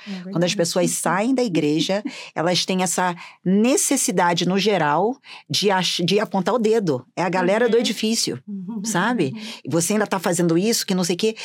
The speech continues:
Speaker 2: E aí a gente fica assim, "Não quero desagradar essa pessoa." Então, quantas vezes a gente pode tá achando que a gente tá segurando a barra de ferro,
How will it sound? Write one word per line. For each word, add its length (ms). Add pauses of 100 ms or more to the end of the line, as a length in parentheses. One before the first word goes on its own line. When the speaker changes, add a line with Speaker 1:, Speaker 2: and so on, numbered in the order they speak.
(180)
Speaker 2:
E 120
aí 260
a 60
gente 220
fica 220
assim, 340 (520)
"Não 200
quero 300
desagradar 680
essa 180
pessoa." 720 (280)
Então, 240
quantas 360
vezes 180
a 60
gente 200
pode 240
tá 120
achando 340
que 80
a 40
gente 140
tá 100
segurando 400
a 40
barra 200
de 120
ferro, 500